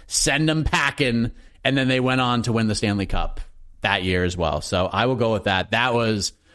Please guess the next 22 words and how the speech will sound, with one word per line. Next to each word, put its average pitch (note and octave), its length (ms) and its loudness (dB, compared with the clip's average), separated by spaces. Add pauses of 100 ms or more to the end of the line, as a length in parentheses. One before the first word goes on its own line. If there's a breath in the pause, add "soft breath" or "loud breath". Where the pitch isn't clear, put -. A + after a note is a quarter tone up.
(120)
about A#2 280 -2
as G#2 200 -2 (500)
intense C#3+ 540 0
of C3 140 0
an C3 100 0
environment G#2+ 680 0
that G2 80 0
I've G2 200 0
ever G2+ 180 0
been F#2+ 260 0
to. B2 320 -2 (300 loud breath)
The G#2 180 -6
game B2 240 0
was A#2 120 -2
crazy. A#2+ 640 0 (240 loud breath)
Bruins B2 340 0
were A#2 140 2
up, A#2 140 -2
like, G#2+ 160 -2
three B2 220 -2
to A#2+ 80 0
nothing. A#2+ 640 0